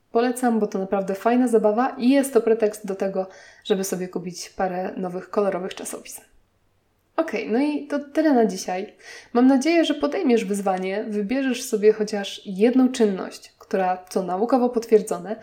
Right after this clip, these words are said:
podnosi poziom szczęścia i wprowadzisz ją w życie w ten weekend, czy w ogóle w najbliższej przyszłości. A jeśli jeszcze się wahasz,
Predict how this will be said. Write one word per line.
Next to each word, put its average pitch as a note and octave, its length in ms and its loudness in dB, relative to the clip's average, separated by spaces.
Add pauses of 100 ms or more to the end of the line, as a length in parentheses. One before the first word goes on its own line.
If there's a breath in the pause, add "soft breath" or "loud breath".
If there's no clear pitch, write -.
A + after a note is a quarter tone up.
(320 loud breath)
podnosi G#3+ 420 0
poziom F#3 280 -6
szczęścia - 520 -8 (360 loud breath)
i C4 60 -6
wprowadzisz B3 440 2
ją G#3+ 140 8
w G3+ 40 -2
życie F#3+ 220 -6
w - 60 -10
ten F#3 140 -8
weekend, - 440 -14 (100)
czy C4+ 120 -2
w A#3 80 0
ogóle G#3 200 6
w F#3 40 -4
najbliższej F#3 640 -6
przyszłości. - 600 -8 (600)
A A3 200 2
jeśli C4 340 0
jeszcze A3+ 240 4
się G#3+ 120 -4
wahasz, A#3 360 -4